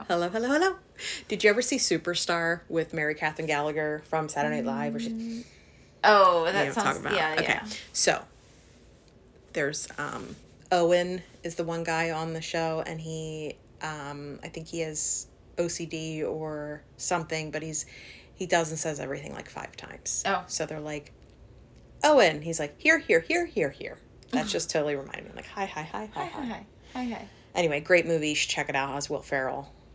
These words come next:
Speaker 2: Okay.
Speaker 1: Molly Shannon,
Speaker 2: Oh, okay.
Speaker 1: and a whole bunch of fucking
Speaker 2: Yeah.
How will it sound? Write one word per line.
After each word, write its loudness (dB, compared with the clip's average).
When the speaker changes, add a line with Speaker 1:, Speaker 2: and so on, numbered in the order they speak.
Speaker 2:
Okay. -4
Speaker 1:
Molly -2
Shannon, -6
Speaker 2:
Oh, -4
okay. -8
Speaker 1:
and -6
a -18
whole -6
bunch -10
of -16
fucking -14
Speaker 2:
Yeah. -10